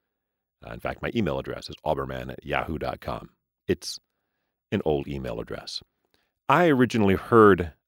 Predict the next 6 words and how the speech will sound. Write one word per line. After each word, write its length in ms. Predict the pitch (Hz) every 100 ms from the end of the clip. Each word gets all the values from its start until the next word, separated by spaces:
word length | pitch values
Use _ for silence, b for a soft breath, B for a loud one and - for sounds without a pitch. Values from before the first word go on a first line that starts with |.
| -
about 480 | 80 90 82 58 - _ _ 85
Netrunner, 680 | 98 110 80 57 55 78 - _ _ _
the 100 | 76
C 240 | - 120
C 220 | 113 92 76
G, 420 | - 60 67